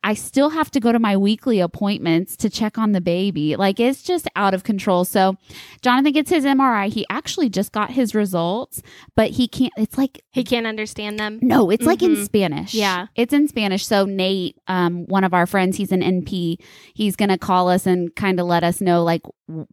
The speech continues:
Speaker 1: the gist of what it says.
Speaker 2: But I did see that Jonathan sent the picture of his knee to Nate, and Nate said he's never seen one that bad before.
Speaker 1: Yeah. And he was like, "It's probably, like, a few things wrong with it."
Speaker 2: You guys, getting older,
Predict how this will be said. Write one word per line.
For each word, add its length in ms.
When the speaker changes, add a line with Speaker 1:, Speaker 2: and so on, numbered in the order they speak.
Speaker 1:
the 140
gist 360
of 80
what 160
it 160
says. 320
Speaker 2:
But 100
I 120
did 340
see 280
that 200
Jonathan 480
sent 220
the 80
picture 320
of 100
his 220
knee 280
to 280
Nate, 400
and 160
Nate 340
said 260
he's 220
never 320
seen 300
one 160
that 180
bad 240
before. 380
Speaker 1:
Yeah. 480
And 160
he 160
was 160
like, 160
"It's 240
probably, 500
like, 240
a 100
few 480
things 380
wrong 320
with 220
it." 200
Speaker 2:
You 80
guys, 260
getting 320
older, 720